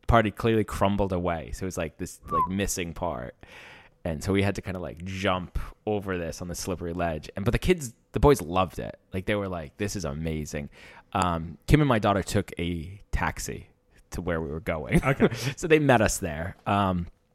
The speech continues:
Speaker 1: but it was great. It was this opportunity for us to have a little bit of,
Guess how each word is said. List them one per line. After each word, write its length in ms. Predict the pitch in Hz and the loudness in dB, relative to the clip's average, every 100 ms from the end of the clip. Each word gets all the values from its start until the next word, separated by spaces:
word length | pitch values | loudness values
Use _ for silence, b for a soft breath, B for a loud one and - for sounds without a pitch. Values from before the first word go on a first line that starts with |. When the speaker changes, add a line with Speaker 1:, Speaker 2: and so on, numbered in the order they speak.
| _ _ _ _ - | _ _ _ _ -16
Speaker 1:
but 120 | - 147 | 6 8
it 40 | |
was 160 | 160 - | 8 6
great. 380 | 143 135 107 | 0 2 4
It 80 | 110 | 8
was 180 | 120 117 | 6 6
this 160 | 127 147 | 4 6
opportunity 580 | 143 - 120 110 104 - _ - | 6 6 4 4 2 -2 _ -16
for 260 | - 104 | 2 6
us 220 | 85 98 | 6 6
to 120 | - 101 | 2 4
have 200 | 107 101 | 4 4
a 20 | |
little 300 | 87 104 123 | 4 6 8
bit 160 | 120 101 | 8 6
of, 260 | 87 - | 4 -4